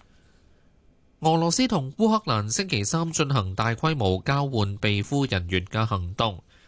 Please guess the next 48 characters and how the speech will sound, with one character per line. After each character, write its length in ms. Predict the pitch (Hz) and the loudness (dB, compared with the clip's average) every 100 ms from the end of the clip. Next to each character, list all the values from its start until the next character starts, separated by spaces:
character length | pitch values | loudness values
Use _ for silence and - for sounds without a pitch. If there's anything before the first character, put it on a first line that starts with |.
| - | -2
各 180 | 98 - | -2 0
自 100 | 113 | -2
釋 160 | - 139 | 0 -2
放 220 | - 110 | 0 -2
二 260 | 98 107 101 | -2 -4 -2
百 160 | 101 107 | -2 -4
多 160 | - 131 | -2 -2
個 100 | 120 | -2
被 200 | 104 95 | 0 -2
俘 200 | 90 127 | -2 -4
虜 100 | 110 92 | -2 -2
嘅 140 | 98 | -2
人 140 | 90 82 | -4 -2
員。 200 | 101 87 - _ _ _ - _ - | -4 -4 -12 _ _ _ -20 _ -6
俄 120 | 95 | 0
羅 160 | 90 90 | 2 2
斯 140 | - | 2
國 140 | 123 104 | 0 0
防 200 | - 90 | -2 0
部 160 | 101 98 | 0 2
話， 300 | 107 98 82 - - | 0 0 -2 -12 -6
喺 200 | 113 127 | -2 -2
阿 180 | - 110 | 0 0
聯 220 | 98 85 | 0 -2
酋 260 | 92 92 - | -2 -2 -2
人 240 | 104 92 | -4 -2
道 120 | 98 | 0
主 220 | 110 98 127 | 0 2 0
義 260 | 131 107 | 0 0
調 160 | - 92 | 0 -2
停 200 | 92 90 | -2 -2
之 140 | - | 0
下， 100 | 143 | 2
二 720 | 113 90 - - - - 156 165 | 2 0 -8 -20 -18 -4 -2 0
百 120 | 180 - | 0 -2
四 220 | - 175 | 0 0
十 100 | 160 | 0
八 220 | 151 151 | -2 -6
個 160 | - 151 | 0 0
俄 400 | 147 117 95 98 | 0 0 0 0
軍 220 | 165 165 | -2 -2
被 200 | 151 107 | 0 0
俘 200 | - 143 | 0 -2
人 200 | 127 92 | 0 -2
員 260 | 90 95 85 - - | 0 0 -2 -16 -12
從 320 | - 110 92 104 | 0 0 0 0
烏 100 | |
克 100 | 117 | 0